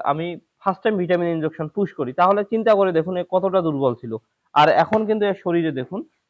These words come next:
এর শরীরে কিন্তু বর্তমান মাংস লাগা শুরু হয়ে গেছে। তো আলহামদুলিল্লাহ দর্শক, এটা খুব দ্রুত আমরা ফ্যাটেনিং করতে পারবো আমার যতদূর মনে হচ্ছে।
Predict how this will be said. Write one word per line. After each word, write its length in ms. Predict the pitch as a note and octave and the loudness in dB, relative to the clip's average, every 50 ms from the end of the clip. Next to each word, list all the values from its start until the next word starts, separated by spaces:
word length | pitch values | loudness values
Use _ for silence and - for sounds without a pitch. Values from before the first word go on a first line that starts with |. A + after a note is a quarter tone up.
| _ - | _ -4
এর 120 | E3 E3 D#3+ | -4 -4 -4
শরীরে 300 | - F3 E3 E3 D#3+ E3 | -4 -6 -4 -4 -4 -4
কিন্তু 160 | D#3+ E3+ E3 D#3 | -4 -6 -6 -4
বর্তমান 300 | D#3 D3 - E3 D#3+ D#3 | -6 -4 -4 -6 -6 -4
মাংস 240 | D3 C3 C3 - - | -4 -4 -4 -4 -6
লাগা 240 | D3+ C#3+ C#3+ D#3 F3 | -4 -4 -2 -2 -4
শুরু 240 | E3+ - A3+ G3+ G3+ | -6 -6 -2 0 2
হয়ে 220 | F3 D#3+ C#3+ C3 A#2+ | 2 2 2 0 -2
গেছে। 220 | A#2+ A2+ - - - _ _ _ _ _ _ - | -4 -8 -10 -16 -20 _ _ _ _ _ _ 4
তো 20 | E3 | 6
আলহামদুলিল্লাহ 640 | E3 E3 F3 F3 G3 G#3 G#3+ G#3+ G#3+ G#3+ G3+ G3 E3+ | 6 6 6 4 4 2 0 0 2 2 2 2 2
দর্শক, 340 | D3 C#3 C3+ - G#3 A3 - _ _ _ _ _ _ - | 2 2 0 0 -2 -4 -4 _ _ _ _ _ _ -4
এটা 180 | E3 D#3 G3 G3 | 0 0 0 0
খুব 180 | - - G#3 F3 D#3+ | 0 -2 -2 -2 0
দ্রুত 200 | F3+ F#3 G3 G#3 | -2 0 2 4
আমরা 240 | A3+ A3+ G#3+ G#3 A3 | 4 4 4 2 -2
ফ্যাটেনিং 380 | G#3+ - F3 D#3+ F3 F3 F3 E3+ | -2 -4 -6 -4 -4 -6 -6 -6
করতে 240 | D#3+ E3 D3+ - D#3 | -8 -8 -6 -6 -4
পারবো 300 | C#3+ C#3 A#2+ A#2 A#2 D3+ F#3+ - - | -2 -2 -2 -2 -2 -6 -8 -4 -2
আমার 240 | E3 D#3+ E3+ E3+ D#3+ | -2 0 0 -2 -2
যতদূর 320 | C#3+ E3 D#3 C#3+ E3 E3 D#3 | -2 -4 -4 -2 -4 -4 -2
মনে 240 | D#3+ E3 E3+ E3 D3 | 0 2 2 2 0
হচ্ছে। 320 | C3+ A#2+ - _ _ - | -2 -4 -8 _ _ -18